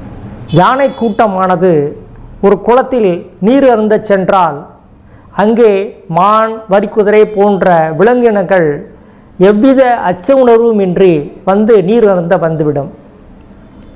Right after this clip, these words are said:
ஏதேனும் புலி, சிங்கம் போன்றவை கண்ணுக்கு தென்பட்டால் அவற்றை யானை கூட்டமே ஓட்டிவிடும்.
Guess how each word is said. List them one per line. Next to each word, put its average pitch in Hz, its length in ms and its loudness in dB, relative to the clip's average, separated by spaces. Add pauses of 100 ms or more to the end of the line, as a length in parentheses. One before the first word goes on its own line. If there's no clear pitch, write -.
(680)
ஏதேனும் 269 560 4
புலி, 240 220 -2 (160)
சிங்கம் 226 380 0
போன்றவை 202 540 2 (360)
கண்ணுக்கு 226 340 0 (100)
தென்பட்டால் 196 680 0 (720)
அவற்றை 220 340 0 (200)
யானை 214 380 -6 (180)
கூட்டமே 202 440 -6 (360)
ஓட்டிவிடும். 170 500 -2